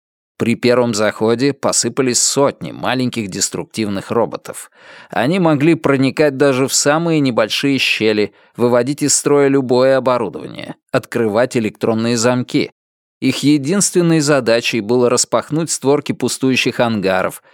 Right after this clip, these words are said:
чтобы пехота могла начать штурм комплекса.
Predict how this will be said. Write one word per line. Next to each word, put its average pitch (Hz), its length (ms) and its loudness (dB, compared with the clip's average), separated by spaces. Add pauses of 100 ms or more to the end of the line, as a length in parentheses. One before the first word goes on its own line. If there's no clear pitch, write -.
(160)
чтобы 120 380 0
пехота 120 580 0
могла 107 340 0
начать 101 380 -2
штурм 98 340 -6
комплекса. - 720 -6